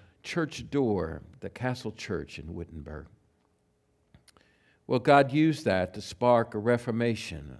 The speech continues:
all over Europe and around the world. And so, a getting back to the Bible alone, to Christ alone, God's glory alone, salvation alone, in, by faith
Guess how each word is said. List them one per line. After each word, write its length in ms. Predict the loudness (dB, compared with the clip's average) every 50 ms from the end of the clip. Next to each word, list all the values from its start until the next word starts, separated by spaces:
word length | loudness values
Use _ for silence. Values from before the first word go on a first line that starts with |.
| -20 _ -8
all 300 | -2 0 2 2 2 2
over 220 | 0 -2 -4 -4
Europe 480 | -2 0 0 2 2 0 -2 -4 -8 -14
and 80 | -12
around 300 | -10 -6 -4 -4 -4 -6
the 40 | -6
world. 540 | -6 -4 -4 -2 -4 -4 -6 -8 -12 -16 -20 _ _ _ _ _ _ _ _ _ _ _ _ _ _ _ _ _ _ _ _ _ _ _ _ _
And 140 | -10 -10 -8
so, 520 | -2 2 4 6 6 6 4 2 0 -4 -10 -10 -6
a 100 | -6 -4
getting 420 | 2 4 6 6 6 4 2 0
back 500 | 2 2 2 4 2 0 -2 -6 -14 -18 -14
to 120 | -8 -6
the 80 | -6 -6
Bible 640 | -4 -4 -2 0 0 0 0 -2 -4 -8 -10 -8 -8
alone, 600 | -8 -6 -4 -4 -4 -4 -4 -8 -10 -12 -14 -16 -16 -18
to 80 | -18
Christ 880 | -18 -16 -8 -2 0 2 2 2 0 -2 -6 -12 -16 -20 -20 _ _ _ _ _ _ _ _ _ _ _ _ _ -6
alone, 600 | -4 -4 -2 -2 -2 -4 -4 -6 -8 -10 -14 -18 -20 -20 -20 -12 _
God's 420 | -2 0 0 0 -2 -4 -8 -14 -10
glory 680 | -6 -4 -4 -2 -2 -4 -6 -6 -10 -12 -16 -16 -18 -20 _ _ _ _ _ -8
alone, 540 | -6 -2 -2 -2 -2 -2 -4 -6 -10 -12 -16 -20 -20 _ _ _ _ _ _ _ _ _ _ _ _ _ _ _
salvation 1160 | _ -20 -8 -2 2 2 4 4 2 2 2 2 2 2 0 -2 -6 -12 -12 -12 -14 -16 -16 -12 -8
alone, 500 | -6 -4 -2 -2 -2 -2 -4 -6 -6 -8
in, 320 | -8 -6 -4 -4 -2 -2 -2
by 280 | -2 0 0 2 0
faith 680 | 0 -2 -2 0 0 0 0 -4 -6 -10 -14 -20 -20